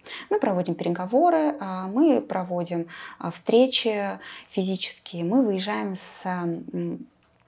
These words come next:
компаниями за границу. И в частности, вот сейчас, в сентябре, в октябре у нас, по-моему, за-, запланировано восемь бизнес-миссий. То есть у нас есть часть сотрудников, а, которые постоянно находятся за границей. И бывают такие ситуации, когда, знаешь,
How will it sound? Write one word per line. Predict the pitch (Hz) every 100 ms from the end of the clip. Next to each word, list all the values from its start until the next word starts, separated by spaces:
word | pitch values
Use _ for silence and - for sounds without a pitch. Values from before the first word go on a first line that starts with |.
| _ -
компаниями | 202 180 208 196 175
за | 165
границу. | 156 160 165 220 - 190 - - - -
И |
в | 170
частности, | 185 190 180 175
вот | 175
сейчас, | 175 - 208 240
в | -
сентябре, | 185 175 185
в | 175
октябре | 175 - 214 254
у | 214
нас, | 196
по-моему, | 202 185 190
за-, | 180 190 - -
запланировано | 175 175 175 180 233 208 190 190 - - - 180
восемь | 208 208 190
бизнес-миссий. | 170 170 - 196 302 151
То |
есть | - 202
у |
нас | 190
есть | 208 208 -
часть | - 202
сотрудников, | 196 185 220 381 294 180 - - - - -
а, | 175
которые | 175 185 196
постоянно | 185 - 202 202 180
находятся | 160 - 131 -
за | 160
границей. | 165 170 294 - 170 170 -
И | - 185 180 180 175
бывают | 175 175 180 185 185
такие | - -
ситуации, | - 160 -
когда, | - -
знаешь, | 165 165 185